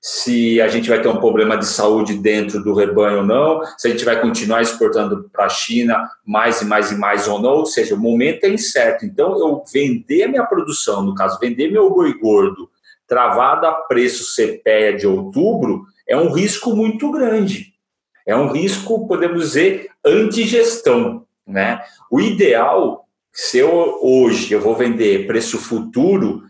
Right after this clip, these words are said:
eu olhar, o preço futuro tá me sinalizando duzentos e dez arrobas. Então, eu preciso sentar na frente de uma indústria frigorífica, esse é o mercado a termo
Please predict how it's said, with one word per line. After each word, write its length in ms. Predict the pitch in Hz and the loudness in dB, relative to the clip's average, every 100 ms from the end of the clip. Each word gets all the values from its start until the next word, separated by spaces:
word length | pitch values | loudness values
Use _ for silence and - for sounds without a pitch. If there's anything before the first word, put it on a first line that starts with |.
| - | 0
eu 100 | 107 | 2
olhar, 260 | 120 104 | 2 2
o 120 | 92 92 | -2 -2
preço 280 | 120 120 - | -2 -2 -4
futuro 520 | 120 - 135 175 175 | -4 -2 0 0 2
tá 140 | 175 | 0
me 80 | 160 | 0
sinalizando 680 | 160 160 156 143 143 160 151 | -2 -2 0 0 0 -2 -4
duzentos 580 | 147 131 131 170 202 190 | -4 -2 2 0 0 -2
e 60 | 190 | 0
dez 280 | 180 - | 2 2
arrobas. 480 | 180 147 107 92 - - - - | 2 2 2 0 -4 -10 -20 -16
Então, 260 | 107 - 180 | -6 0 2
eu 140 | 196 | 2
preciso 400 | 190 - 131 120 | -2 -4 -4 -4
sentar 420 | 110 104 98 92 | -4 -4 -2 -2
na 120 | 92 87 | -2 -6
frente 500 | - 113 196 233 160 | -4 -2 -2 -4 -4
de 80 | |
uma 140 | 123 110 | -4 -4
indústria 340 | 98 104 98 | -4 -6 -8
frigorífica, 800 | - 98 92 90 139 170 - - - 104 | -10 -8 -6 -4 -4 -4 -8 -14 -8 -2
esse 240 | 123 - | -2 0
é 40 | 151 | 0
o 60 | |
mercado 400 | 151 123 110 104 | 0 0 0 0
a 120 | 95 | -2
termo 440 | - 98 92 92 | 0 0 0 -4